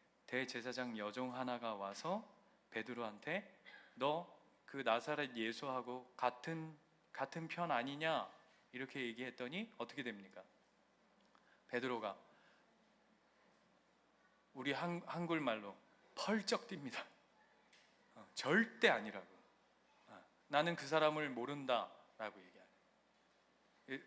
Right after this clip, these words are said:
참 웃긴 거 아닙니까? 여러분, 원래 이 대제사장의 원문적인 표현은 뭐냐면 계집종입니다. 언어적으로 하자면.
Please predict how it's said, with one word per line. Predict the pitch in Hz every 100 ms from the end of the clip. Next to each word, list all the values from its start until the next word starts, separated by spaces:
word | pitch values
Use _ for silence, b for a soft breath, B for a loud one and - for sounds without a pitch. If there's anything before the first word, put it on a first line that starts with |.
| -
참 | - 156
웃긴 | 135 123 165
거 |
아닙니까? | 139 123 117 107 120
여러분, | 135 143 147
원래 | 117 131 147 165 139 98 B B B -
이 | 147 156 156
대제사장의 | - 139 165 165 160 131 156 156 147 127 147 147 92 - - _ _ -
원문적인 | 127 165 190 175 165 160 147
표현은 | 160 156 147 135
뭐냐면 | 107 107 107 107 160 202 B B -
계집종입니다. | - 104 104 170 - - 98 98 - - _ _ _ _ _ _ _ _ _ - - -
언어적으로 | 110 123 113 101 90
하자면. | - -